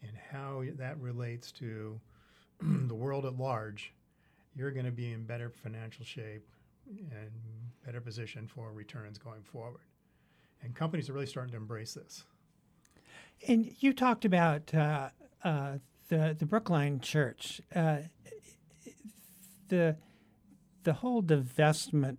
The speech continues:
Speaker 2: movement, it, I, I don't know if it's fair to call it a movement, but the whole move toward divestment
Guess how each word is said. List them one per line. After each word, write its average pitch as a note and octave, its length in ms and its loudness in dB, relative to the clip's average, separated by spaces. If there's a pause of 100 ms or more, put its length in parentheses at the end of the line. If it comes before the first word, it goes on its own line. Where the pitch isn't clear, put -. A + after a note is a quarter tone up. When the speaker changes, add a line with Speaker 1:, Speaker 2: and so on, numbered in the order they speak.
(220)
Speaker 2:
movement, D3 880 4 (120)
it, F3+ 240 -6 (160)
I, E3+ 220 0
I F3 80 2
don't D#3 160 6
know C#3+ 120 6
if B2 120 -4
it's - 380 -6 (100)
fair D3 320 4
to C#3 60 4
call C#3 280 4
it C3 60 0
a - 20 0
movement, C3 540 4
but D#3 260 6
the D3+ 140 4
whole D3 320 4
move D#3 420 6
toward E3+ 300 6
divestment C#3+ 640 2